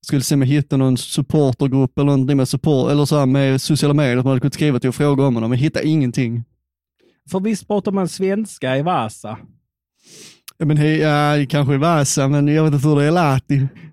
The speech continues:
Speaker 2: N-, nej, men man pratar. <laughs> Nej, vi får sluta då. Ha ett helt avsnitt när vi pratar
Speaker 1: Ja.
Speaker 2: finlandssvenska.
Speaker 1: Ja.
Speaker 2: Nej, men, ehm,
Speaker 1: Nästa fyllepodd får bli det.
Speaker 2: Mm, får bli det.
Speaker 1: Ja.
Speaker 2: Nej, men, ehm,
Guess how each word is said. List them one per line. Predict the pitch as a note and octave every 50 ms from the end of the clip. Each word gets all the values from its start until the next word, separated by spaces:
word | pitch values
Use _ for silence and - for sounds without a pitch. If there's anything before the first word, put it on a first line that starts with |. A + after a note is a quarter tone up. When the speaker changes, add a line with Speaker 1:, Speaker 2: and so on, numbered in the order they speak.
| _ _ -
Speaker 2:
N-, | D3 D3+ - -
nej, | D#3+ D#3+ F3 F#3+ F#3+ F#3 F3 F3
men | F3 F3 E3
man | E3+ E3
pratar. | E3 - F#3+ F#3+ F3 D3 C#3 - - - - C3 - - D#3+ - - G3 F#3 B3 G#3 F3+ - - -
<laughs> | F#3
Nej, | D3 D3+ D3+ D#3
vi | D3+ D3+ C#3+
får | C#3 D3+
sluta | C#3+ - D3+ C#3 C#3 C3+ - B2 A2+
då. | A#2 G#2+ - B3 B3+ A#3+ G#3 F#3 - - - - - _ _ _ - - - - D#3+ C3 -
Ha | - F3+ D#3+ D3
ett | C3+ B2
helt | - E3+ D3 C3+ B2+ - C#3+
avsnitt | C3+ C#3 C#3+ C#3+ - B2 A2 C#3+
när | C3+ B2
vi | B2 C3+
pratar | D3+ D#3+ D#3+ E3
Speaker 1:
Ja. | D#3 D3
Speaker 2:
finlandssvenska. | D3+ B2 A2+ G#2+ G#2 G#2 - - A2+ G#2 G#2 - - - D#3
Speaker 1:
Ja. | D3 D3 C#3+ D3 C#3+ - _ _ _ _ _ -
Speaker 2:
Nej, | C#3+ D3 D#3 D#3 D#3+ D#3+ E3
men, | D#3+ D#3 D#3 D#3 D#3
ehm, | D#3 D#3 D3+ D3+ D3+ D3+ D3
Speaker 1:
Nästa | D3+ D3+ D3+ C#3+ - C#3+
fyllepodd | - - D3+ D3+ D3+ C#3 B2 - - B2 B2+ C3+ C3+ -
får | D3
bli | C#3+ C3+ C3
det. | C3+ C#3 C#3+ B2 _ _ _ -
Speaker 2:
Mm, | D#3+ E3+ F3 F#3
får | E3+ - F3+
bli | E3+ F3+ D3 B2+
det. | C#3+ D3
Speaker 1:
Ja. | B2+ G#2+ - - - _ _ _ _ _
Speaker 2:
Nej, | - D3 C#3 C#3 C#3 D#3+ D#3+ D#3+ E3 D#3+
men, | D#3+ D#3 D#3 D#3 D#3
ehm, | D#3 D#3 D#3 D3+ D3+ C#3